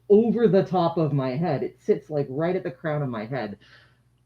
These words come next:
And then it just stays there, and no amount of me taking my glasses on and off will disrupt it, which is an advantage over the ear loops.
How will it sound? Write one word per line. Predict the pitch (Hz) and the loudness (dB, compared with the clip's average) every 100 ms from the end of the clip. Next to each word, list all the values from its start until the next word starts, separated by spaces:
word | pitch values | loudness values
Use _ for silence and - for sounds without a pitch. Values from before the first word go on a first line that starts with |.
| - | -2
And | 226 | 4
then | 285 | 4
it | |
just | 277 247 - | 4 0 -4
stays | - 196 262 220 | 0 2 2 0
there, | 131 120 110 117 - | -2 -6 -6 -8 -6
and | 180 175 170 175 | -2 0 -2 0
no | 185 220 | 4 4
amount | 233 220 214 | 6 4 2
of | 196 | 0
me | 185 | -2
taking | 170 202 190 190 | 0 0 0 0
my | 165 | -2
glasses | 143 170 220 214 165 | 0 2 2 0 0
on | 160 147 | 2 2
and | 135 | 0
off | 127 131 | -2 -2
will | 147 | -4
disrupt | 135 139 131 117 - | -4 -6 -6 -6 -4
it, | 131 139 | -6 -6
which | - 143 | -10 -8
is | 147 120 | -8 -8
an | |
advantage | 127 120 127 120 107 107 - | -8 -8 -8 -6 -8 -12 -12
over | 131 113 | -10 -10
the | 113 113 | -10 -10
ear | 113 107 98 | -10 -10 -10
loops. | 104 139 - - | -10 -10 -12 -20